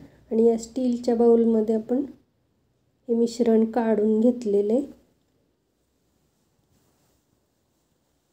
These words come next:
चवीनुसार मीठ घालून घ्यायचे.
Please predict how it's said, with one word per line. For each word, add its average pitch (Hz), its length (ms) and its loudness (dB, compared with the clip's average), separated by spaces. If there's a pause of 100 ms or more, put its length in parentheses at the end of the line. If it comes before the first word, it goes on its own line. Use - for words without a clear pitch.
(1300)
चवीनुसार 262 640 -2
मीठ 247 320 0
घालून 220 480 0
घ्यायचे. 226 520 -2